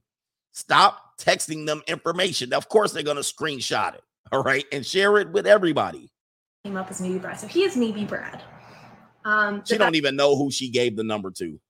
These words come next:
Speaker 2: fact that his real name is Brad will not surprise anyone when they hear this story. So Maybe Brad and I met online, I think it was Hinge. Um,
Speaker 1: She think it was Hinge. That means she's on Bumble,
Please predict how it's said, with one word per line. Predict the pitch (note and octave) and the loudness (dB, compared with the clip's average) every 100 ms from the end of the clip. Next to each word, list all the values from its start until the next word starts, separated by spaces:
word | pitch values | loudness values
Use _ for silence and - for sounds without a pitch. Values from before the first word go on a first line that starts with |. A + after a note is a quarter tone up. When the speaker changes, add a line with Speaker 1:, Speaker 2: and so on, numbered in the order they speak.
| - | -10
Speaker 2:
fact | B3 | -2
that | C#4+ | -2
his | A#3 | 0
real | G3+ G3+ | 0 0
name | G#3+ G3+ | -2 -6
is | F#3 | -6
Brad | F#3+ F#3 G3 G#3 G#3+ | -2 0 0 -2 0
will | A3+ | 0
not | G#3 G3 - | 0 -2 -6
surprise | - G3 G#3 G3+ - | -10 -4 -4 -4 -8
anyone | G3 G#3+ C4 E4 | -10 -6 -6 -4
when | A#3+ | -6
they | G#3+ | -6
hear | G3 G3 | -4 -4
this | F#3+ G3 | -6 -8
story. | - - - B3+ _ _ _ _ _ _ | -8 -8 -8 -10 _ _ _ _ _ _
So | - | -16
Maybe | B3 C#4 F#4+ | -14 -8 -8
Brad | B3 G#3+ G#3 G#3+ A#3+ | -6 -6 -6 -8 -12
and | A3+ | -10
I | G3+ G#3 | -8 -8
met | G3 F#3 F3+ | -12 -14 -12
online, | G#3 G#3 F3 F3+ F#3 | -12 -10 -12 -12 -14
I | |
think | - | -14
it | |
was | - - | -16 -18
Hinge. | - G3 F#3+ F#3+ - - - - - | -16 -12 -10 -10 -12 -18 -20 -18 -4
Um, | G#3+ G3+ | -2 -2
Speaker 1:
She | - A#3 | 0 -2
think | - A#3 A3+ | 0 -2 2
it | F#3 | 2
was | E3+ | 2
Hinge. | D#3 C#3 G#2+ - | 0 -2 -4 0
That | F3 F#3+ | 0 2
means | F3+ E3 | -2 -2
she's | F#3 D#3+ | -6 -4
on | - D3+ C#3 A#2+ | 2 2 2 4
Bumble, | D3 D#3+ E3 E3+ - | 4 4 2 0 -2